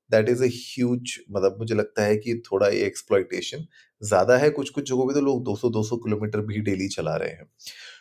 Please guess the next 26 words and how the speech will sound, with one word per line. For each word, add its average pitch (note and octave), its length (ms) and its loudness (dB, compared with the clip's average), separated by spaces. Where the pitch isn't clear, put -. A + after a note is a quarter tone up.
तो D#3 60 -2
गाइस, F3+ 320 8
आज C#3+ 440 8
के E3+ 80 4
एपिसोड E3 300 2
में E3+ 100 2
यही B2 260 2
मुझे D#3+ 260 2
कुछ D3+ 440 -4
चीज़ें A#2+ 320 0
आप A#2+ 220 2
लोगों B2 140 0
के B2+ 80 -6
साथ C3+ 140 0
डिस्कस A2+ 360 0
करनी A2 260 -2
थी। A#2 120 -4
हमने B2 280 -2
बहुत C3+ 340 -2
बार C#3+ 240 4
इन B2+ 220 -4
एपिसोड्स A#2 440 -2
में A#2 120 -4
बात F#2+ 340 2
की G#2+ 100 -2
है, G2 220 0